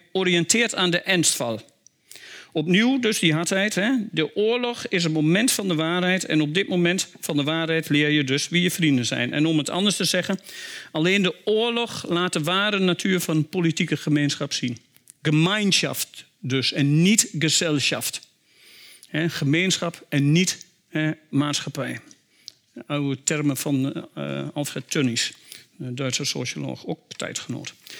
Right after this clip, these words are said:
Het gaat in politiek nooit om de maatschappij, maar altijd om de gemeenschap. En die gemeenschap ontstaat op het moment dat ze bepaalt wie er wel en niet bij hoort. In de maatschappij hoort alles en iedereen erbij, maar in een gemeenschap wordt pas echt duidelijk wie wel en wie niet.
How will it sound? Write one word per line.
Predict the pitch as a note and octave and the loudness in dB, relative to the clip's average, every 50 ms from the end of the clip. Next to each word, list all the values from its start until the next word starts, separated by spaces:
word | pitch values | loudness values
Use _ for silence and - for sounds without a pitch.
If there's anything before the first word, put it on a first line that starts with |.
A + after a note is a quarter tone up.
| - - - - - - - | -16 -16 -16 -16 -16 -8 -6
Het | - D#3+ | -4 -2
gaat | D#3 - G#3 G#3 G#3 | 0 0 0 0 0
in | G#3+ G3+ F#3 | 0 0 0
politiek | - - A#3+ G#3 G3+ - - B3+ A#3+ - | 0 2 2 2 4 4 4 4 4 2
nooit | - G#3+ G#3+ A#3 A#3+ A#3+ - | 2 2 2 2 2 0 0
om | G#3 F#3 | 0 2
de | F3+ | 2
maatschappij, | F#3+ F#3+ F#3 F3+ F3 - - D#3+ - F3+ F#3 G3+ A3+ | 4 4 2 2 2 0 -2 -2 -2 0 0 2 0
maar | G#3+ G#3 - E3+ F3 | 0 -2 -2 -2 -2
altijd | - G#3 A3 A3+ A3 G3 F3 G3+ | -2 -2 -2 0 0 0 0 2
om | F3+ E3 | 2 2
de | D#3 | 2
gemeenschap. | D3+ - E3+ F3 F#3 G#3 G#3+ - - G3 F#3 - | 2 2 2 2 4 4 2 0 -2 -4 -2 0
En | G3 F3 | 2 2
die | E3+ D#3+ | 2 2
gemeenschap | - F3+ F3 G3+ A3 A3 - G#3+ F#3+ - | 0 0 2 2 2 2 0 -2 -2 -2
ontstaat | - D3+ - - - G#3+ A3 A3+ A3 - | -2 -2 -2 0 -2 -2 -2 -2 -2 -4
op | G3+ E3+ | -4 -4
het | E3+ E3+ | -4 -4
moment | E3 E3+ F3 F#3 G#3 A3+ A3+ | -2 0 2 2 2 2 0
dat | F3+ E3 | 0 -2
ze | - D#3+ | 0 -2
bepaalt | D3 C#3+ - - F#3+ F#3+ G3 G3 | -4 -4 -4 -4 -4 -4 -4 -2
wie | - F3+ D#3+ | 0 0 0
er | D#3 D3 | 2 2
wel | D3+ F#3 F#3 G3+ G#3 - - | 0 0 0 -2 -6 -4 -2
en | E3 D#3 | 0 2
niet | E3 F3 E3+ D3 | 2 2 2 2
bij | D#3+ C3+ B2+ B2 | 0 -2 0 0
hoort. | A#2+ A#2+ A#2+ A#2 - - - _ - - - - - - - - - | 0 -2 -2 -4 -6 -10 -12 _ -20 -20 -20 -20 -20 -20 -20 -12 -6
In | - D#3+ | -2 0
de | E3 | 2
maatschappij | E3+ F3 F#3 F#3+ F#3 - F3 - G3+ G3+ G3+ G3+ | 2 2 2 0 0 -2 -2 -2 0 0 2 2
hoort | F3 E3+ D#3+ - | 0 0 -2 -4
alles | - G3 G#3+ A3 G#3+ - - | -4 -4 -2 -2 -2 -2 -2
en | - F3 E3+ - | 0 -2 0 2
iedereen | G#3+ A3 G3+ G3 F3 F3+ E3+ | 2 2 2 2 2 2 2
erbij, | D#3+ C#3+ C#3 D#3+ D#3+ F3 F#3+ | 2 2 0 0 0 0 0
maar | G3 E3 D#3 | 0 0 0
in | D#3 | 0
een | D#3+ | 0
gemeenschap | D3+ - - F3 F#3+ G#3 G3+ - G3+ F#3 F3+ | 0 -2 0 0 2 2 2 0 -2 -4 -2
wordt | - E3+ E3 - | -4 -4 -4 -4
pas | - D#3+ - | -4 -4 -2
echt | - G3+ F#3 - | -2 -2 -2 -2
duidelijk | E3+ F3 E3+ E3+ E3 E3+ - | -2 -2 0 0 0 -2 0
wie | - C#3+ E3+ F#3 F3+ F3+ | 0 2 2 2 2 0
wel | D3 D#3+ E3 F3 F3+ G3 - - | -2 -2 -2 -2 -4 -8 -8 -4
en | - D#3 D3 | -2 -2 2
wie | C#3+ E3 D3 | 2 4 4
niet. | C#3 C#3+ C3 - - | 4 2 2 0 -4